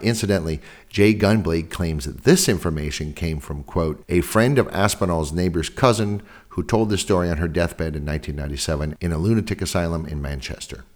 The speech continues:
So now fake Paul breaks up with Asher that spring, and she starts an affair with Pete Best,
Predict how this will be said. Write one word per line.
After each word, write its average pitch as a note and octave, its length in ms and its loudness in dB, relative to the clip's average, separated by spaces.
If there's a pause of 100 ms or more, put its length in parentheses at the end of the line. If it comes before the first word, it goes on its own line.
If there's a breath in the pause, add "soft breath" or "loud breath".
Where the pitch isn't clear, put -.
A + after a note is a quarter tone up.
So - 180 2
now F2+ 240 2
fake G#3+ 500 4
Paul D#2 240 2
breaks F#2+ 400 2
up E3 200 2
with - 180 -4
Asher C#2+ 320 -4
that C#2 240 -8
spring, C2 420 -8
and D2+ 140 -6
she A2 220 0
starts D#2 380 -2
an F#2 60 -2
affair D#2+ 320 -2
with D#2 440 -8
Pete D#2+ 300 -4
Best, - 480 4